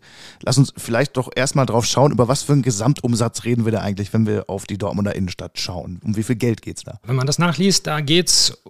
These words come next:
Speaker 2: äh, pro Jahr um so drei Komma fünf Milliarden Euro Umsatz in den vergangenen Jahren. Die Zahlen habe ich so für zweitausendeinundzwanzig und zweiundzwanzig. sechzig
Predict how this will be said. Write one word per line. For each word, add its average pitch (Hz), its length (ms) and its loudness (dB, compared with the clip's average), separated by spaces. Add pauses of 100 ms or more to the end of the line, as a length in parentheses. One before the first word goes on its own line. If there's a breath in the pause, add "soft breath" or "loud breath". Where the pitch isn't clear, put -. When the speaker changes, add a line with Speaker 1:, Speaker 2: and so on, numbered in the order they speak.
Speaker 2:
äh, 160 240 2
pro 156 260 2
Jahr 165 460 4
um 165 720 4
so 151 280 2
drei 143 300 -2
Komma 143 320 0
fünf 151 340 0
Milliarden 131 640 0
Euro 127 340 -4
Umsatz 185 600 2
in 156 220 -4
den 156 160 0
vergangenen 147 480 0
Jahren. 147 220 2
Die 143 80 0
Zahlen 143 260 0
habe 131 100 0
ich - 60 -4
so 131 100 0
für 127 140 -4
zweitausendeinundzwanzig 139 1300 -2
und 123 180 -2
zweiundzwanzig. 170 640 2
sechzig - 260 -2